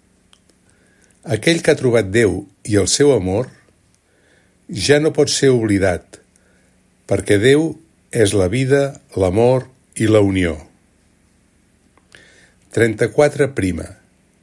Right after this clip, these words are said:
Ningú no podria néixer a la llum sense transformar radicalment la seva condició present. Llibre sis,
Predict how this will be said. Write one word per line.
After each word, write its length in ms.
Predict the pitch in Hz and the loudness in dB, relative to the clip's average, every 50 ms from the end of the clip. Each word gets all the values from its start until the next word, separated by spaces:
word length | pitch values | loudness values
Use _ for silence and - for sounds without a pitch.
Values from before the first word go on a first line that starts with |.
| _ _ _ _ _ _ _ _ _ _ _ _ _ - _ _ _ _ _ - | _ _ _ _ _ _ _ _ _ _ _ _ _ -20 _ _ _ _ _ -6
Ningú 380 | 147 127 135 143 139 156 180 175 | -2 -2 0 0 0 0 0 2
no 140 | 170 175 170 | 0 0 0
podria 380 | - 151 131 135 131 131 127 120 | 0 0 0 2 2 2 0 2
néixer 380 | 123 135 123 - - - - 92 | 2 0 0 0 -2 -4 -4 -4
a 120 | 92 90 92 | -2 -2 -2
la 60 | 90 92 | -2 -2
llum 300 | 107 131 151 160 170 175 180 180 - _ _ _ _ _ _ _ _ _ _ _ _ | 0 0 0 0 0 -2 -4 -4 -8 _ _ _ _ _ _ _ _ _ _ _ _
sense 400 | - - - 170 165 - - 151 | -6 0 0 0 0 2 0 0
transformar 600 | - 135 151 147 135 - - 135 123 120 123 120 110 | 0 2 0 0 0 -2 -2 -2 0 2 2 2 2
radicalment 840 | 110 123 135 139 156 147 151 135 127 117 107 113 120 127 131 131 131 - 110 | 2 0 0 0 -2 -2 0 2 2 2 2 0 -2 -2 -2 -4 -6 -4 -2
la 80 | 110 | -2
seva 300 | 104 - - 127 120 131 123 - | -2 0 0 0 0 0 -2 -4
condició 540 | - 113 107 104 101 101 - - - 107 104 98 101 | -6 -6 -4 -4 -4 -4 -4 -2 0 0 0 0 0
present. 460 | - 101 95 85 92 92 87 80 76 73 73 - _ _ _ _ _ _ - - _ _ _ _ _ _ _ _ _ _ _ _ _ _ _ _ _ _ _ _ _ - - - - - - - - - - - - | 0 -2 0 0 0 -2 -2 -2 -6 -8 -12 -18 _ _ _ _ _ _ -20 -20 _ _ _ _ _ _ _ _ _ _ _ _ _ _ _ _ _ _ _ _ _ -20 -20 -20 -20 -20 -20 -20 -20 -20 -20 -12 -8
Llibre 380 | 151 147 165 180 175 156 131 - | -6 -4 -2 -2 -2 -2 -2 -2
sis, 640 | - - 151 151 156 147 - - - - - - | -2 -2 -2 -2 -4 -4 -6 -6 -6 -6 -8 -12